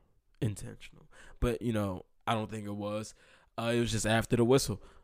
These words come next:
And, you know, it's football. It's a violent sport. And then the second one was just friendly fire. That was bad. Very bad. That looked very scary. Uh, both guys got carted off. Haven't heard anything about Maddox, but I know, you know, Jam-,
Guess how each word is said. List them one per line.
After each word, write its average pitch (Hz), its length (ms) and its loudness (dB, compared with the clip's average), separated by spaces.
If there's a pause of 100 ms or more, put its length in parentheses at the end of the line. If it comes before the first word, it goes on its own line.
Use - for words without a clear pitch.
(140)
And, 110 460 -2
you 113 120 -4
know, 110 140 -2
it's 113 80 2
football. 120 380 6
It's 104 80 2
a 110 60 4
violent 110 320 2
sport. 117 360 4
And 110 80 -8
then 110 120 -6
the 107 80 -8
second 135 380 -2
one 113 120 0
was 101 140 -8
just 98 160 -6
friendly 113 420 -2
fire. 113 440 -2 (180)
That 113 240 4
was 104 100 -2
bad. 90 560 0
Very 117 300 -2
bad. 92 320 -6
That 120 100 0
looked - 440 -6
very 104 280 -8
scary. 95 460 -2 (440)
Uh, - 120 0
both 107 240 4
guys 110 220 4
got 101 160 0
carted 107 320 6
off. 104 200 6
Haven't 123 300 4
heard 117 240 4
anything 107 300 -2
about 101 200 0
Maddox, 107 400 0
but 101 140 -2
I 101 40 0
know, 101 200 0
you 98 160 -8
know, 95 160 -2
Jam-, 92 280 -6